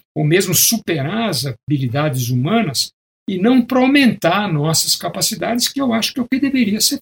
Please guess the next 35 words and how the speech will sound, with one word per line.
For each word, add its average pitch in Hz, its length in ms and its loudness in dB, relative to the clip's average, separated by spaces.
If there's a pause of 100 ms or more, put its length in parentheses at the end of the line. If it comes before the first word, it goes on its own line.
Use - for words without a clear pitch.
feito. 226 260 -2
Todo 247 220 0
mundo 220 220 4 (600)
pode 262 300 -2
e 165 60 0
deve 165 280 -2
ter 151 220 0
um 226 140 0
assistente 196 760 0 (400)
pra - 100 -4
gente 156 440 -2 (280)
fazer 175 380 2
aquilo 156 260 0
que 147 160 -2
tem 139 160 -4
que 147 140 -12
fazer 233 340 -4
de 262 80 -2
um 269 60 -4
modo 202 380 -4 (440)
melhor 127 560 4 (360)
e 185 80 -6
não 170 340 0 (500)
pra 170 120 2
ser - 200 0
substituído 151 1000 0 (100)
pelas 135 540 -2 (340)
tecnologias. 139 540 2
Esse - 100 2
é - 20 0
um 233 60 -2
alerta 190 680 2 (300)
pra 160 140 -4
quem 143 180 -2
pesquisa, 208 800 0